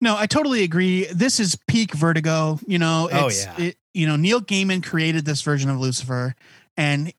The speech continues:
Speaker 1: in, in the one or two issues he appeared in, he was already, like, multifaceted and,
Speaker 2: Definitely.
Speaker 1: and very complex as a character. And Mike Carey just took that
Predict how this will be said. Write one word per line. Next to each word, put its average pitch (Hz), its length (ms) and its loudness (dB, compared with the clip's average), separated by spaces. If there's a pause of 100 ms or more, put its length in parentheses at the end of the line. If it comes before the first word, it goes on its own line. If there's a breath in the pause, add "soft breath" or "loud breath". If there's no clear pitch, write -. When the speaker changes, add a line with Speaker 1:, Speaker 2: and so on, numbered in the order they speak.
(140)
Speaker 1:
in, 175 400 0
in 202 200 0
the 165 100 4
one 170 280 2
or 170 80 2
two 180 200 0
issues 160 360 0
he 165 140 0
appeared 156 320 0
in, 151 100 0
he 156 120 2
was 151 180 0
already, 156 440 -2
like, 135 160 -4
multifaceted 131 880 -2
and, 123 60 -4
Speaker 2:
Definitely. 123 440 -2
Speaker 1:
and 127 200 -2
very 131 240 -2
complex 135 500 -4
as 131 120 -4
a 131 40 -6
character. 131 500 -6 (460 loud breath)
And 151 180 0
Mike 180 340 -2
Carey 160 360 0
just 139 280 -2
took - 280 -2
that 139 300 -2